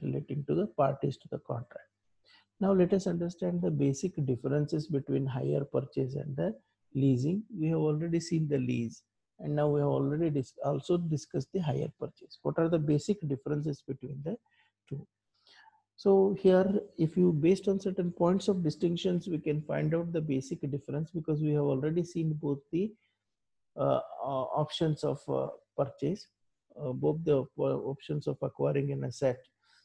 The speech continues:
So in case of, uh, lease financing, ownership of asset lies with the lessor. Lessee has the right to use the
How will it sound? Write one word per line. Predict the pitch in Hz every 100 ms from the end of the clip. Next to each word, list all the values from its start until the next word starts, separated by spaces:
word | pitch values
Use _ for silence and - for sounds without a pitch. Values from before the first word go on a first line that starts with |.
| _ _ _ -
So | 202 185 185 185
in | 185 180
case | 226 233 226
of, | 220 233
uh, | 202 202 - - _ _ _ _
lease | 208 170 208 233 220 - - - _ _ -
financing, | 156 143 135 151 - 131 - - _ _ _ _ _ _ _ _ _ _ _ -
ownership | 165 180 202 247 - 220
of | 208 202 151
asset | - 160 170 - - _ -
lies | 143 156 185 202
with | 185 175 180
the | 170
lessor. | 151 139 135 - 135 127 - - _ _ _ _ _
Lessee | 151 165 160 240 240
has | 196 180 180
the | 185 160
right | 147 151 160 -
to | 156
use | 156 151 165 160
the | 160 160